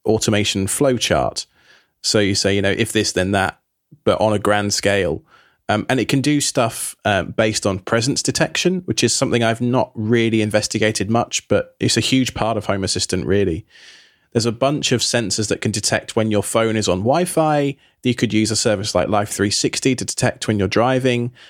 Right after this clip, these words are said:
Um, you and I both have the automatic, uh, O B D two, uh, things in our car, O B D two ports to read, I don't know, like, engine statistics and mileage and all that kind of stuff.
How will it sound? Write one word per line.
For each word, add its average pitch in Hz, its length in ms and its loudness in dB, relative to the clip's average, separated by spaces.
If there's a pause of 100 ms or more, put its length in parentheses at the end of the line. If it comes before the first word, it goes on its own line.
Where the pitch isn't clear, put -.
(180)
Um, 104 380 0
you 131 240 2
and 139 80 2
I 127 100 2
both 117 300 0
have 110 220 0
the 113 100 2
automatic, 110 800 -2 (100)
uh, 95 200 2
O 113 100 2
B 110 140 2
D 101 160 0
two, 110 480 0 (400)
uh, 92 320 2
things 113 320 0
in 107 80 2
our 98 140 2
car, 101 580 0
O 104 100 2
B 104 100 0
D 101 180 0
two 107 280 0
ports - 560 -2 (480)
to 107 260 2
read, 104 380 2 (140)
I 87 100 0
don't 92 80 0
know, 92 140 2
like, 87 160 0
engine 104 400 2
statistics - 640 -2
and 90 120 2
mileage 98 500 0
and 92 100 2
all 92 100 2
that 101 140 0
kind 87 200 0
of 92 60 -2
stuff. - 320 -2